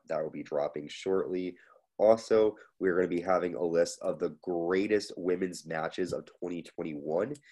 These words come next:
that will be coming out soon. And coming up at the end of December, we will have an official date for you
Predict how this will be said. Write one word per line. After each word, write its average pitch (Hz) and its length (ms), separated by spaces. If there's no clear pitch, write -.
that 85 160
will 87 80
be 82 260
coming 85 440
out 78 340
soon. 90 540
And 101 480
coming 101 340
up 95 220
at 90 160
the 85 180
end 87 100
of 82 120
December, 87 420
we 90 100
will 85 120
have 85 180
an 82 80
official 82 400
date 80 400
for 87 180
you 80 380